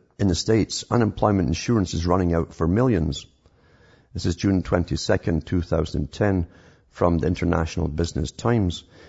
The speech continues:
Roughly fifteen million Americans are out of work. One third of those people are currently receiving unemployment insurance. At the end of this month, if Congress does not change things, one point two million people will see their unemployment insurance expire,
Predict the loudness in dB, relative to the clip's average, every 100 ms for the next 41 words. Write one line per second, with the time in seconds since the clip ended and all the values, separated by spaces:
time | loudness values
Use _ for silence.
0 | -6 2 2 4 2 2 0 2 2 4
1 | 4 4 4 4 2 0 0 2 2 2
2 | 2 2 2 0 2 2 2 2 4 2
3 | 0 -2 0 -2 0 0 0 -2 0 0
4 | -2 0 0 0 0 0 0 2 2 2
5 | -2 -2 2 2 0 -4 -14 -20 -20 -4
6 | 2 2 4 4 2 2 -2 0 2 0
7 | -4 -12 -2 2 2 2 -2 -4 -4 -4
8 | 0 2 2 0 0 -2 -6 -20 -4 4
9 | 4 4 4 2 0 0 2 4 2 2
10 | 2 2 0 0 2 2 0 0 0 0
11 | 0 0 0 2 2 2 0 -4 -4 -2
12 | -2 -4 -8 -8 -2 2 2 0